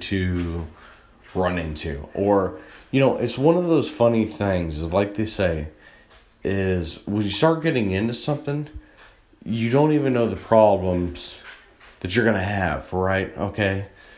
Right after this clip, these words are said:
So you get into this blogging thing, right? And you're like, "Okay, well, yeah, I got my website, writing some blog posts. Oh, I don't know.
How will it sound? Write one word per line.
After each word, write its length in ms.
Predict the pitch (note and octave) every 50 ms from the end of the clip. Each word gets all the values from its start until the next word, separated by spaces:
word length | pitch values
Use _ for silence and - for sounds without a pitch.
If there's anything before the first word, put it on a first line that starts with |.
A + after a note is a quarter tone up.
| - _ -
So 200 | - - - B2
you 180 | B2 B2 B2
get 360 | C3+ - - - C#3 D3+ D#3
into 400 | E3 F3 F3 E3+ C#3+ A2+ G2+ F2+
this 760 | D#2+ D2 E2 F2 E2+ E2 D#2+ D#2+ - - - - - - - - - - G#2+ G#2+ -
blogging 640 | F#2 A2 A#2 C3+ D3 C#3+ B2+ F#2+ F2 D#2+ D#2 D2+ -
thing, 360 | - D2 C#2+ C#2+ D2 D2 C#2+ - - - - - - - - _ _ _ _ _ _ _ _ - - _ _ -
right? 340 | F2+ F#2 F#2 F#2+ F#2 - -
And 140 | G#2 G#2+ G2+
you're 160 | G2+ G2+ G2
like, 280 | G2 F#2+ F#2 F#2 F#2 - - - -
"Okay, 460 | - D3 C#3+ - B2+ A#2+ - - - - - - - - - - - - - _ -
well, 100 | - -
yeah, 200 | - - D3+ D#3
I 40 | D#3
got 140 | D#3 D#3+ D3+
my 120 | C3+ A#2+
website, 840 | A2+ A#2 B2+ C3+ C3+ - - D3+ C#3+ C3+ C3+ C3 C3 - D3 D3+ C#3 - - - - - - _ _ - - _ _ _ _ _ _ _ - - - - _ _ _ _
writing 440 | - F2+ F#2 G#2 A2 A2+ A#2+ B2+ A#2
some 200 | - - F#2+ F#2
blog 420 | G2 G2+ G#2+ A2+ A#2 A#2+ A#2 -
posts. 300 | - B2+ B2+ C3+ C3 -
Oh, 280 | - C3 C#3 C#3 A#2 A2
I 100 | A#2 C3
don't 240 | C#3+ C3+ A2+ F#2 E2+
know. 300 | F2 F#2+ A2+ A#2+ A#2+